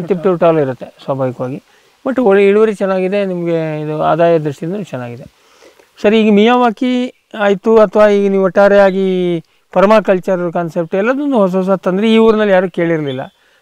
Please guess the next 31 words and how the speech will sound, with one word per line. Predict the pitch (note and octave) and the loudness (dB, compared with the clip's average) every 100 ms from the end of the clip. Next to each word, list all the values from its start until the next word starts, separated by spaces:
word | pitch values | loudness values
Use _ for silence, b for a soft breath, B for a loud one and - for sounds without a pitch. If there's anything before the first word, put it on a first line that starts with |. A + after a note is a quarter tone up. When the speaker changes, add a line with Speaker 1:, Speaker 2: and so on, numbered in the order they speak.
| _ | _
Speaker 1:
ನೀವು | F#3 | -2
ಹೇಳ್ದಂಗೆ | F#3+ G3 G3 | 0 0 2
ನಾ | F#3+ | 2
ಲೇಬರ್ | F3 F3 F#3 | 2 2 2
ಅಥವಾ | F#3 F3 F#3 | 2 0 0
ಇವ್ರು | F3+ | -2
ನಿಮ್ಮ, | F3+ F3+ F3 F3 E3+ | -2 -4 -4 -4 -4
ಇವ್ರನ್ನ | E3+ F3+ F3 | -4 -4 -2
ಜನರು | E3+ F3+ | -4 -4
ತಯಾರು, | F3 E3 E3 | 0 2 2
ಮೆಂಟಲಿ | D#3+ F3 G#3+ G#3 | 0 0 0 2
ರೆಡಿ | F#3 F3+ | 0 0
ಮಾಡೋದು | E3+ E3+ G3+ | 0 -4 -6
ಒಂದು | F3 | -8
ಸಮಸ್ಯೆ | D#3 D3 - | -8 -8 -8
ಇತ್ತು. | C3 - - b b b b b | -10 -12 -20 b b b b b
ಅದಲ್ದೇ | - B3 D#4 D#4 D#4+ | -2 0 0 -2 -4
ನಿಮಗೆ | D4 A3+ A3+ | -4 -4 -2
ಒಟ್ಟಾರೆಯಾಗಿ | G#3 D#3+ G3 A3 G#3+ G3+ A#3+ - _ _ _ _ G#3 | -2 0 0 2 0 -2 -4 -10 _ _ _ _ -4
ಇದರಲ್ಲಿ | F#3 F#3+ G#3+ C4 - _ | 0 2 2 -2 -8 _
ಸಮಸ್ಯೆಗಳು, | - - G3+ A3+ - A3+ G3+ | -18 -2 0 0 -2 -2 0
ಇದನ್ನ | G#3 G3+ G3+ G3+ G3 F#3 | -2 -2 0 0 2 2
ನೀವು | F3+ F3 E3+ D#3 - | 0 0 0 -4 -8
ಮಾಡುವಾಗ | F3 F3 F#3 F#3+ | -4 0 2 0
ಸಮಸ್ಯೆಗಳು | G#3 - G3+ A3 A3 F#3+ | -2 -6 -6 -6 -6 -4
ಏನು | D#3 D3 | -4 -4
ಬಂತು? | C3 B2+ - _ _ _ _ _ _ - | -8 -12 -20 _ _ _ _ _ _ -4
ಈ | E3 | -2
ಬೆಳೆಗಳು | D3 F3+ G#3+ A#3 B3+ | 2 4 6 6 6
ಅಥವಾ | A#3+ B3 A3+ | 6 4 0
ಇದ್ರ | A3 | 0